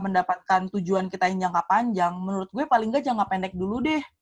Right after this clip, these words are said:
Dan menurut gue tujuan jangka pendek kita itu adalah menemukan tujuan jangka panjang. Ngeh nggak sih? Kayak misalkan,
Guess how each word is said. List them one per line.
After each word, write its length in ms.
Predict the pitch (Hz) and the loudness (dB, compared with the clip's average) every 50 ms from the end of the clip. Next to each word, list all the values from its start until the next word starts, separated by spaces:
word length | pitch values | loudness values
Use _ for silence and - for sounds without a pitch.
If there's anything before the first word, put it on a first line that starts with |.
| _ _ _ _ _ _ _ _ _ _ _ _ | _ _ _ _ _ _ _ _ _ _ _ _
Dan 160 | _ - 190 190 | _ -4 -2 0
menurut 240 | 202 208 202 - | 0 0 0 -2
gue 400 | - 277 269 247 247 254 - 233 | -2 0 0 0 0 -2 -4 -4
tujuan 240 | 202 196 214 208 208 | 0 0 2 2 2
jangka 240 | 202 196 190 185 185 | 2 4 4 4 4
pendek 320 | - 196 190 185 190 - | 4 2 0 -2 -4 -6
kita 160 | 202 196 - 175 | -2 -2 0 0
itu 160 | 185 185 254 | 0 -2 -2
adalah 240 | 262 226 208 214 233 | -2 0 0 0 0
menemukan 480 | 233 220 196 196 190 190 - 202 214 214 214 | 0 -2 -2 -2 -4 -4 -4 -6 -4 -4 -4
tujuan 240 | 175 185 190 190 185 | -4 -4 -4 -4 -4
jangka 240 | 180 170 170 - | -4 -4 -4 -2
panjang. 400 | - 165 175 180 180 175 165 165 170 _ _ _ - | -2 -4 -4 -4 -6 -6 -6 -8 -12 _ _ _ -6
Ngeh 100 | 196 220 233 | -4 -4 -4
nggak 120 | 180 160 180 - | -6 -8 -10 -10
sih? 80 | 185 185 - | -14 -12 -12
Kayak 160 | - 160 170 | -12 -14 -14
misalkan, 480 | 175 - 165 170 - - 214 233 233 | -10 -8 -8 -4 0 0 0 0 0